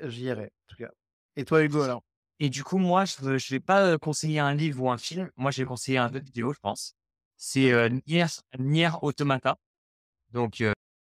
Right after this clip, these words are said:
Speaker 2: c'est un jeu qui est sorti à peu près en deux mille seize sur P S quatre. Et c'est un jeu qui est, euh, qui est vraiment, vraiment, vraiment spécial, dans lequel tu joues un duo de robots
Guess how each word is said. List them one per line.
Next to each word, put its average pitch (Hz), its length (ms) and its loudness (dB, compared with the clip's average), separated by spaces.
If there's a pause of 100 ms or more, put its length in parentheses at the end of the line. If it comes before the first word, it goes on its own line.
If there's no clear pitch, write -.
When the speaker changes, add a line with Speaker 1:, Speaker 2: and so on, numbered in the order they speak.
(280)
Speaker 2:
c'est 113 80 4
un 107 80 4
jeu 143 140 0
qui 143 120 0
est 117 40 2
sorti 120 260 -2
à 123 40 0
peu - 120 -10
près 135 80 -2
en 123 100 4
deux 120 140 -2
mille 131 140 2
seize 147 300 -2
sur - 300 -6
P 113 80 2
S 107 140 0
quatre. - 320 -4 (600)
Et 120 120 2
c'est - 160 0
un 123 160 4
jeu 156 320 0
qui 117 400 0
est, 107 60 4
euh, 98 360 2
qui - 140 -8
est - 260 -14
vraiment, 170 480 0
vraiment, 151 460 0
vraiment 139 240 -2
spécial, 139 560 0
dans 120 120 2
lequel 123 300 0
tu - 180 -6
joues 143 320 -2
un 120 120 4
duo 147 260 0
de 127 120 2
robots 127 440 0